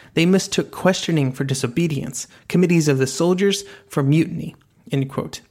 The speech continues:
This is supported by the fact that there was a lot of evidence that most soldiers were supportive of the government, at least enough to stay in the lines to defend their country.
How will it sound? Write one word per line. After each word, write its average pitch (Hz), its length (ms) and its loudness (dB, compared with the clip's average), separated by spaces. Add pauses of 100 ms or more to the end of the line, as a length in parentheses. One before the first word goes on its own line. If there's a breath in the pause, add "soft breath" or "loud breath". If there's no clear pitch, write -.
(1400 loud breath)
This 214 180 0
is 254 120 0
supported 185 400 2
by 165 100 2
the 156 100 0
fact 151 300 -4
that 139 140 -2
there 147 200 6
was 143 220 4
a 151 60 4
lot 208 160 4
of 190 100 0 (100)
evidence 170 360 2
that 156 140 0
most 175 320 2
soldiers 170 440 0
were 147 180 0
supportive 208 680 2 (240 loud breath)
of 170 160 0
the 175 60 4
government, 156 520 -2 (140)
at 160 140 -2
least 220 280 2
enough 185 280 2
to - 80 -4
stay 170 260 0
in 170 100 2
the 170 80 4
lines 135 380 2
to - 100 -8
defend 147 340 -2
their 120 100 0
country. 165 500 -4